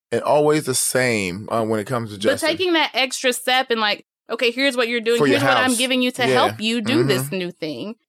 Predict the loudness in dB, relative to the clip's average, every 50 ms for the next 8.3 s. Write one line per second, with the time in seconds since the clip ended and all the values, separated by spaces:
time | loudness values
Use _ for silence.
0 | _ -2 0 0 0 0 -4 -2 2 2 2 2 2 0 0 0 0 -2 -6 -4
1 | _ 2 2 4 4 4 2 2 0 -4 -6 -8 -14 -20 _ _ -10 _ -2 0
2 | 0 0 -2 -6 -10 -14 _ _ _ -6 -4 -4 -6 -8 -8 -8 -8 -8 -8 -10
3 | -12 -12 -14 -14 _ _ _ 0 2 2 2 2 2 2 4 4 4 2 2 0
4 | 0 2 2 2 2 2 2 2 2 4 4 4 2 2 0 -2 -6 -8 _ _
5 | _ _ _ _ -4 -2 -2 0 2 2 2 0 -2 -8 -14 _ -16 -6 -2 0
6 | 0 2 2 2 0 2 2 2 2 2 0 -2 -4 -2 -2 -4 -2 0 -2 0
7 | 2 2 0 2 2 2 2 2 2 2 2 0 2 2 0 0 0 -2 -4 -2
8 | 0 2 2 2 2 0